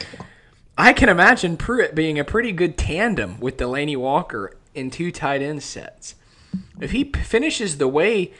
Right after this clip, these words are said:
the preseason the way that he started it, he should have a role on the Titans offense this season. Um, and then he, like, says nonsense about, like, he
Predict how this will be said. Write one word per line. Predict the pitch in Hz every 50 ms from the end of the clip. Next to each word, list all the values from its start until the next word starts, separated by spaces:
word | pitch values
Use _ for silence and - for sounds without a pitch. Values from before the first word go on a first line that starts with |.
| - _ -
the | 156
preseason | 151 - 247 269 262 - 196 180 175 165 160
the | 156
way | 156 160 160
that | 151 147
he | 147 143
started | 127 - - 190 208 202 175 143 127
it, | 131 - - - - - -
he | - - 214
should | 202 - 220 214
have | - 175 165 156
a | 131 120 110
role | 107 117 135 147 185 202 202 196
on | 185 160
the | 147 143
Titans | - 160 156 156 151 139 - -
offense | 104 120 120 117 - - 87 73 - -
this | 104 104
season. | - - - 98 101 95 - - - - - - _ _ _ _ _ _ _ _ _ _ _ _ _ _ -
Um, | 131 131 123 120 117 113 110 110 101 - - - - _ _ _ _ _ _ _ _ _ _ - -
and | 175
then | 196 233
he, | 277 277 190
like, | 156 147 120 - -
says | - - - - 151 151 151 143 135 131 -
nonsense | 127 117 117 110 120 127 123 123 - 127 120 - - -
about, | 110 101 110 107 110 92
like, | 110 117 113 107 - - - - - - _ -
he | - - 147 143 127